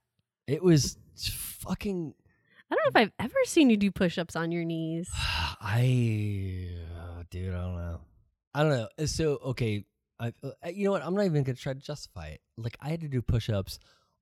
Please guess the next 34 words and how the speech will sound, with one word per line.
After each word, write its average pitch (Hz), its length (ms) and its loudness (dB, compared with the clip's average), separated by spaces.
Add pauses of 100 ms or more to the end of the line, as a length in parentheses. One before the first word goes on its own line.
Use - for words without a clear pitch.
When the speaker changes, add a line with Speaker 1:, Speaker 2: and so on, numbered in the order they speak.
Speaker 1:
on 120 220 -4
my 113 140 -6
knees. 90 340 -8
I 117 120 -6
could 120 180 0
not 110 300 0
finish, 101 640 -2
like, 101 260 -8
three 120 240 0
sets 104 500 -4
of 98 520 -4
regular, 95 1000 -6
well, 92 400 -6
they 107 260 -6
were 95 200 -6 (680)
diamond 104 320 -6
cutter 87 200 -10
push-ups, - 400 -12
but 110 180 -8
I 104 80 -12
couldn't, 139 280 -4 (240)
I 104 120 -6
couldn't 123 260 0
do 117 320 2
three 117 220 -8
sets. - 420 -12 (320)
Speaker 2:
Mm-hmm. 180 420 2 (840)
I 247 60 -4
gotcha. 196 340 -8 (100)
Speaker 1:
And 117 560 0 (1400)
I 120 100 -2
wanted 117 460 0
to 180 100 -2
quit - 640 -8